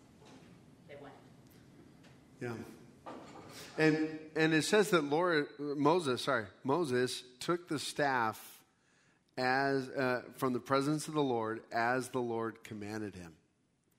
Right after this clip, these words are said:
Speaker 2: We're good so far, right? But,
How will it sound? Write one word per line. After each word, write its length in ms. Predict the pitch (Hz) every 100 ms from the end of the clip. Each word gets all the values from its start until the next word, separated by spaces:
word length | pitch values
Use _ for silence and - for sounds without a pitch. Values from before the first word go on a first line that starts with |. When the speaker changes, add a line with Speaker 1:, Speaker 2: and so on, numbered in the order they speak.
| _ _ _ _ _ _ _ _ _ _
Speaker 2:
We're 80 | 127
good 180 | 180
so 140 | 135 117
far, 280 | 110 101 98
right? 240 | 117 160 - - _ _ _ _ _ _ _ _ _ _ _ _ _ _ - - - - - _ _ _ _ _ _ _
But, 340 | 131 165 196